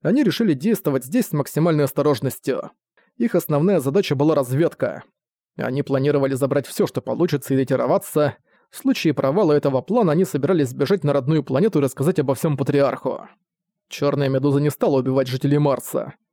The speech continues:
Она летела настолько быстро, что со стороны это больше напоминало мгновенное перемещение. Сейчас она направлялась к Новограду, где находились катакомбы божественного оружия.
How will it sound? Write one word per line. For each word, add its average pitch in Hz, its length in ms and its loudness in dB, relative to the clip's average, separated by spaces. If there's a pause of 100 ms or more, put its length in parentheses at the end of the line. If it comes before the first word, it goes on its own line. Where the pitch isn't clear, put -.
(140)
Она 160 260 -2
летела 160 340 2
настолько 143 460 0
быстро, 151 340 0
что 262 200 -4
со 160 140 -2
стороны 147 320 0
это 151 200 2
больше 170 260 0
напоминало 151 460 0
мгновенное 147 520 2
перемещение. 147 840 -2 (440)
Сейчас 147 560 -2
она 151 140 0
направлялась 135 520 0
к - 80 -18
Новограду, 151 680 2 (240)
где 139 340 0
находились 165 560 2
катакомбы 147 520 0
божественного 139 560 0
оружия. 147 520 2